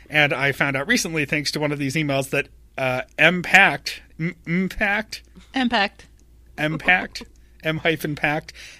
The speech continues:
Speaker 1: uh, is available with none of its original members. Uh, and they will come <laughs> sing with your orchestra.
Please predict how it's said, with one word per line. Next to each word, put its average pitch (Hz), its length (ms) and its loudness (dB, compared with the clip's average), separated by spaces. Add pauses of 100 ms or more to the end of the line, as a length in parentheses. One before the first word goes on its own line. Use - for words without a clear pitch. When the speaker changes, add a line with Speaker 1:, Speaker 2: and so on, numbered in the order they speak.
Speaker 1:
uh, 143 220 2
is 196 160 0
available 185 480 2
with 139 160 -4
none 160 140 2
of 160 100 2
its 143 100 -10
original 151 360 -2
members. 143 480 0 (520)
Uh, 143 300 0
and 165 160 2
they 196 80 4
will 208 160 4
come 233 320 4
<laughs> - 0 -
sing 214 320 4
with 202 160 -2
your 185 180 0
orchestra. - 680 -2